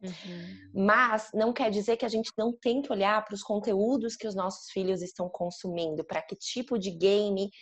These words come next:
Speaker 2: ele está jogando no videogame, tipo de jogo educativo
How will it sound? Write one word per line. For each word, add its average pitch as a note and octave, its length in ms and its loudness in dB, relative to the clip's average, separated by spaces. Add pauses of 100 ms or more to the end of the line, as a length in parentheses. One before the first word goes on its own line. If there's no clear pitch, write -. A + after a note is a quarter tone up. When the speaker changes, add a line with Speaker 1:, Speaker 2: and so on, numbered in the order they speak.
(160)
Speaker 2:
ele E3+ 200 4
está F#3 320 4
jogando E3+ 560 4
no D#3+ 40 -2 (160)
videogame, D3+ 520 2 (1000)
tipo C#4 460 2
de F#3 260 2
jogo F#3 680 8 (220)
educativo G3+ 1120 6